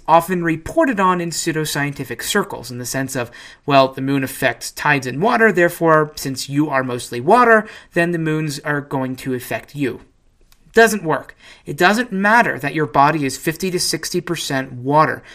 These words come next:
It wouldn't matter if your body were ninety-nine point nine nine percent water or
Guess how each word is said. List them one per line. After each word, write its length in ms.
It 140
wouldn't 280
matter 340
if 120
your 100
body 340
were 120
ninety-nine 680
point 280
nine 400
nine 280
percent 480
water 360
or 320